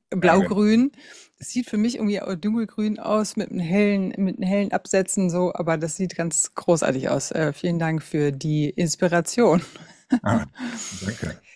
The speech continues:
Speaker 2: Äh, es sieht aus wie Studio, aber wir verraten jetzt nicht, wo es ist. <laughs> Oder doch? <laughs>
Speaker 1: Ja, das ist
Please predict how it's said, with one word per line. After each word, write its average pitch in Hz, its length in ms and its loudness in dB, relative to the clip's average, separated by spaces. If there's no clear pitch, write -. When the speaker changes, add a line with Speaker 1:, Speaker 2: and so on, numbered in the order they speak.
Speaker 2:
Äh, 226 220 4
es 240 160 6
sieht 247 220 6
aus 247 140 6
wie 240 100 6
Studio, 247 400 2
aber 208 140 2
wir 208 100 2
verraten 175 380 -4
jetzt 180 160 -8
nicht, 165 180 -6
wo 156 140 -2
es 135 80 -6
ist. - 280 -4
<laughs> - 680 -16
Oder 160 200 -4
doch? 196 300 2
<laughs> - 100 -2
Speaker 1:
Ja, - 680 2
das 101 120 -10
ist - 160 -18